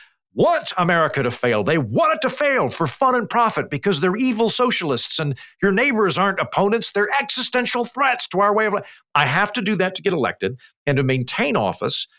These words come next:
I can't be seen as fraternizing with the enemy. I have no incentive whatsoever to me, ele-, elected in a majority Republican district. I have no incentive available to me to actually represent the independents, moderates, or Democrats in my district.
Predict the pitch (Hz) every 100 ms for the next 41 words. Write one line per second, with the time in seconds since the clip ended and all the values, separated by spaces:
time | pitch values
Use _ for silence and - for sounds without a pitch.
0 | _ _ - 151 196 - 208 285 - 190
1 | - - 240 196 127 - 151 156 160 143
2 | 147 135 127 123 143 156 87 _ 135 170
3 | 107 127 196 214 143 147 107 85 92 143
4 | 147 - 123 104 92 - 131 104 82 -
5 | _ - 139 147 165 143 147 139 123 117
6 | 98 127 143 127 104 120 117 110 95 117
7 | - 80 - _ - 147 143 131 170 175
8 | 139 - - 254 - 101 80 151 131 143
9 | 120 117 - 117 104 101 - _ _ -
10 | 160 156 147 - - 147 123 135 135 127
11 | - 110 95 - 117 135 127 127 127 110
12 | 107 - 113 113 107 - 92 113 90 92
13 | - - 85 - -